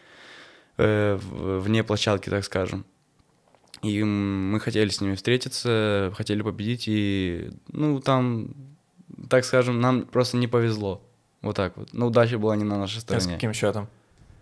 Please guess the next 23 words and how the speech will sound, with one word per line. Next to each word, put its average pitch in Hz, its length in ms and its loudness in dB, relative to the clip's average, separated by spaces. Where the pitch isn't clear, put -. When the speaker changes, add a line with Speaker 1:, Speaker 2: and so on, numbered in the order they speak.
Speaker 1:
Э, 98 120 2
с 98 80 -2
каким - 260 -2
счётом? 120 460 2
Я, 107 100 6
если 113 180 2
честно, 110 260 -4
не 101 80 -2
помню. 95 340 -8
Speaker 2:
Ну, 170 80 -4
Speaker 1:
Не 120 100 -2
Speaker 2:
там 110 140 -4
плюс 113 240 -6
пять, 110 240 2
плюс - 220 -12
десять. - 420 -8
Speaker 1:
Э, 95 760 0
плюс 131 180 -2
десять 110 320 -4
где-то 98 340 -8
был 95 240 -4
у 95 40 -4
бельца. 90 300 -10